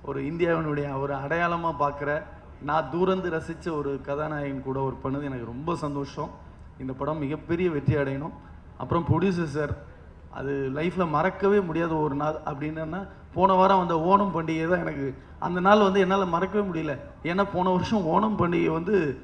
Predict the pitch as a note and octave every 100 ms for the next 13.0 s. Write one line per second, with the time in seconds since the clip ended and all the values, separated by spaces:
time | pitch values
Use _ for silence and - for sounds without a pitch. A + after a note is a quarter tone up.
0 | - - - - D3+ D3 G#3+ G#3+ G3+ E3+
1 | D3 - - - - D3+ D3 C#3+ C3+ -
2 | - - - - - - D#2 - - -
3 | A#3 G#3+ G3 F3+ - - - - D3+ E3
4 | G3+ A3 G#3+ G#3 G3+ G#3+ G#3 G#3 G3 E3+
5 | F#3+ - F#3 G3+ - - - - D3 D#3
6 | - A3 A3+ G3 F3+ F#3+ F#3+ F3 D#3 D#3+
7 | F3+ E3+ - - - D#3 D3 C#3+ - -
8 | D#3+ D3 D3 C#3 C3+ D3 G#3 G#3+ A#3+ B3
9 | G#3 G3 G3 F#3 E3 E3+ F3 E3+ - D3
10 | C#3 C#3+ F#3+ - - - - - F3 E3+
11 | D#3 C#3+ - - - - D#3+ F#3 E3+ F3
12 | E3 D3+ D3 D#3 F3+ G3 F#3 E3 D3